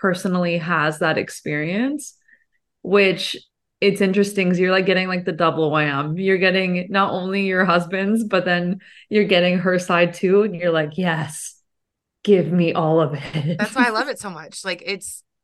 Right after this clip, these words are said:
Speaker 2: and it's, and like I said, it's very, it's so rare to even find couples who are,
Speaker 1: Mm-hmm.
Speaker 2: like, okay with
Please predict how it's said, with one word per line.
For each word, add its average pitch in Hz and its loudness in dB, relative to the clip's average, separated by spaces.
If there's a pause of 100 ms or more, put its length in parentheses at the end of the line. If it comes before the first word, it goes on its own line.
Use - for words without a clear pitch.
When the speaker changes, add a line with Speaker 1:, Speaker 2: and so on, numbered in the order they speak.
(840)
Speaker 2:
and 233 -4
it's, 240 -8
and 220 -6
like 220 2
I 247 2
said, 202 0
it's 196 -6
very, 196 -2 (160)
it's 190 -14
so 165 -6
rare 139 -8
to 196 -14
even 233 -8
find 214 -2
couples 196 -8 (460)
who 233 -6
are, 208 -2
Speaker 1:
Mm-hmm. 208 -2
Speaker 2:
like, 202 -2 (400)
okay 196 -4
with 170 -8